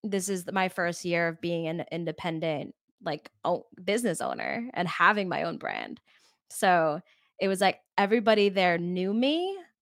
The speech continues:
but I also kind of was in, like, a reintroduction because, like, they knew, they didn't know my brand. They only knew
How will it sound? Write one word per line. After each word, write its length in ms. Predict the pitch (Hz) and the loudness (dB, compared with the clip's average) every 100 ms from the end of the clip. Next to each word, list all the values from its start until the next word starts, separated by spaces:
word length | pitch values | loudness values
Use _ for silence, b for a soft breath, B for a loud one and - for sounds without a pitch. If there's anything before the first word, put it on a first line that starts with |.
| - 202 | -18 -2
but 220 | 214 196 | 2 4
I 100 | 190 | 4
also 360 | 190 185 185 196 | 4 4 2 -6
kind 400 | - - 190 196 | -6 -2 0 0
of 80 | 180 | -2
was 160 | 185 185 | -2 -2
in, 120 | 185 | -2
like, 180 | 175 - | -2 -2
a 100 | 180 | -6
reintroduction 1200 | 170 185 185 180 - 180 170 - - - 62 - _ _ _ | -4 -2 -2 -4 -4 -2 -2 -2 -8 -8 -10 -14 _ _ _
because, 720 | - 175 196 165 156 170 - - _ _ _ - | -12 -6 0 0 0 -6 -12 -16 _ _ _ -8
like, 140 | 180 175 | -6 0
they 120 | 180 | 0
knew, 360 | 185 180 175 165 | 2 0 0 -2
they 100 | 185 | 0
didn't 220 | 180 160 | -2 0
know 180 | 180 165 | 2 2
my 160 | 123 143 | 0 -8
brand. 680 | 160 233 285 190 151 - - | -2 2 4 4 0 -8 -6
They 120 | 180 - | -2 -2
only 320 | 175 165 170 | -2 -4 -6
knew 520 | 175 156 135 110 | -4 -4 -4 -10